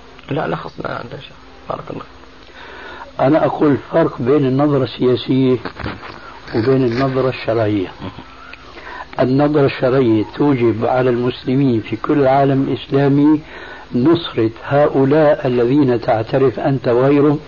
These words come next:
Speaker 2: وغيرك بأنه يجب عليهم أن يدافعوا عن بلادهم، وأن يقاتلوا، أفهم من كلامك الأخير، وأن يقاتلوا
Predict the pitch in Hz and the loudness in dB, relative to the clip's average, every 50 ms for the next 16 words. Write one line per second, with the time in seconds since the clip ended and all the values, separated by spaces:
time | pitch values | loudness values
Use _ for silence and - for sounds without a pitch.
0 | - - - - - - - - 139 127 123 139 151 147 147 151 160 156 156 - | -16 -20 -20 -20 -20 -20 -12 -6 -2 0 2 4 4 4 4 4 4 2 0 -4
1 | - - - - - - - - - - 131 143 - 151 139 147 139 131 139 165 | -12 -16 -16 -16 -16 -18 -18 -10 -2 0 2 4 4 4 4 4 4 4 4 4
2 | 175 156 147 139 123 131 123 127 147 165 156 147 151 147 135 127 123 120 123 151 | 4 4 4 2 2 2 2 2 4 4 4 4 4 2 2 0 0 2 2 4
3 | 165 143 147 156 139 139 135 131 127 131 131 117 104 104 98 107 85 - - - | 4 4 4 2 2 2 2 2 4 4 4 4 2 2 0 0 -2 -4 -12 -20
4 | - - - - - - - - - - - - - - - 143 - - 175 175 | -20 -20 -20 -20 -18 -18 -16 -16 -16 -16 -16 -16 -8 -2 0 2 2 4 4 4
5 | 165 156 156 - - 180 180 170 151 - 151 131 131 131 139 - 180 147 - - | 4 4 2 2 2 2 4 2 2 2 2 2 4 2 4 4 2 0 2 2
6 | 139 139 135 127 120 113 - 131 135 143 139 131 123 113 - 120 131 131 120 - | 2 2 4 2 2 2 2 2 2 4 4 2 2 0 -2 -2 -2 -2 -4 -2
7 | - 123 131 139 147 165 156 147 - - - - - - - - - - - - | 0 2 4 4 6 4 4 2 0 -6 -12 -16 -16 -18 -18 -20 -20 -10 -2 0
8 | 127 139 160 175 165 165 151 139 135 - - 175 170 160 165 - - 139 131 123 | 2 2 4 4 4 4 4 2 2 2 2 2 4 2 2 0 0 0 2 2
9 | 123 120 113 117 123 | 2 2 2 2 0